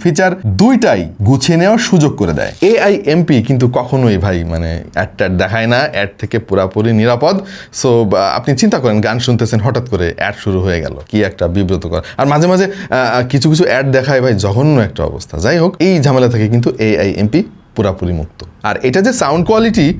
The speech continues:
সেটা কিন্তু অনেকটাই অডিও ফাইল কোয়ালিটি। যারা প্রফেশনাল গ্রেডের সাউন্ড কোয়ালিটি চান, অনেক অনেক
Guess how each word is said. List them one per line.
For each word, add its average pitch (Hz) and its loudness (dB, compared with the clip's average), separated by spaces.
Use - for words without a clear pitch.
সেটা 147 -2
কিন্তু 175 2
অনেকটাই 196 0
অডিও 156 2
ফাইল 156 0
কোয়ালিটি। 92 -2
যারা 170 2
প্রফেশনাল 208 2
গ্রেডের 151 4
সাউন্ড 123 0
কোয়ালিটি 110 0
চান, 107 0
অনেক 170 0
অনেক 123 2